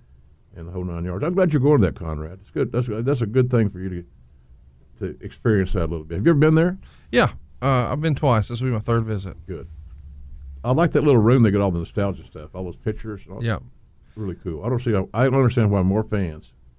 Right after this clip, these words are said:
Speaker 1: don't just check it out.
Speaker 2: I, I, I think a lot of them don't understand necessarily what it is,
Speaker 1: Yeah.
Speaker 2: uh, but they've got so much great history there, and it's really an affordable deal. You know, that hotel that, you know, that, that is the official host, I
Speaker 1: Mm-hmm.
Speaker 2: think it's called Gold Coast.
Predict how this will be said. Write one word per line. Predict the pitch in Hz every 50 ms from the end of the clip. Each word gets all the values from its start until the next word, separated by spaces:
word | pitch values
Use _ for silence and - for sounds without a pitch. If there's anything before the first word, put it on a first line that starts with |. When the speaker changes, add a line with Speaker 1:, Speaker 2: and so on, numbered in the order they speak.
| _ _ _ _ _ _ _ _ _ -
Speaker 1:
don't | - 90 92 - - - _ _ _ -
just | 98 95 -
check | - 101 95 95
it | 78
out. | 80 80 71 69 - _ _ _ -
Speaker 2:
I, | -
I, | - - - 190 180 - 180
I | 185
think | - 262 233 -
a | 170
lot | 143 135 131
of | 127 117
them | 110 110
don't | 110 117 117 113 113
understand | 113 107 98 98 - - 113 110 107 104 104 101 101 -
necessarily | - 104 107 - - - - 120 110 104 101
what | 101 104 104 101
it | 98 101
is, | 101 107 117 123 127 - - - - - -
Speaker 1:
Yeah. | - - - - - - - - - 101 95
Speaker 2:
uh, | 78
but | 78 113 113
they've | - 143 147 147
got | 139 92 -
so | - - - 135 131
much | 135 120 113 - -
great | 123 107 104
history | 110 123 120 120 - - 104 101
there, | 95 95 87 85 80 87 101 - - -
and | - 160
it's | 151 - -
really | 120 127 202 254 226 143 104 95 -
an | - 113 113 107
affordable | - - 175 175 131 110 101 101
deal. | 101 117 120 110 92 95 - -
You | 143
know, | 127 127
that | 143 165 175
hotel | 175 135 120 - 139 143 139 117
that, | 101 87 - - _ _
you | - - 117
know, | 107 95 95 95
that, | 98 101 90 - - -
that | 107 107 101
is | 98 98 98
the | 104 92
official | 87 - - 120 110 - 101 98
host, | - 123 127 120 101 98 - - - -
I | 85
Speaker 1:
Mm-hmm. | 98 107 110
Speaker 2:
think | 113 110
it's | 104 -
called | - 110 101 95 95
Gold | 101 107 107 101 -
Coast. | - 113 113 113 110 - -